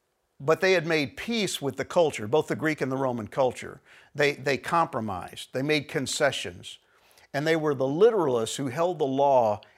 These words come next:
in high regard. In other words, they, they put a high stock in the law, but they also compromised in many, many ways.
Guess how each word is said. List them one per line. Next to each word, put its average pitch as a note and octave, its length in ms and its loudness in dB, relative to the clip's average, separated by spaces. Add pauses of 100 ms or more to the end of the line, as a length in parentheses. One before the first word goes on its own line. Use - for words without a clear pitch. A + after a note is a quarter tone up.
in B2 160 -6
high C#3 240 0
regard. A2+ 640 -2 (1080)
In B2 80 -8
other C3+ 160 2
words, B2+ 180 -2
they, D3 200 2
they C#3+ 180 0
put D3 160 2
a A2+ 40 2
high E3+ 260 2
stock D#3+ 340 2
in C#3 80 -6
the C3+ 80 -2
law, C#3+ 400 4
but B2 200 -4
they D3+ 140 0
also C3+ 880 0 (1120)
compromised A2 840 -6 (160)
in C3 140 -6
many, F#3 160 0
many E3+ 240 -2
ways. - 500 -8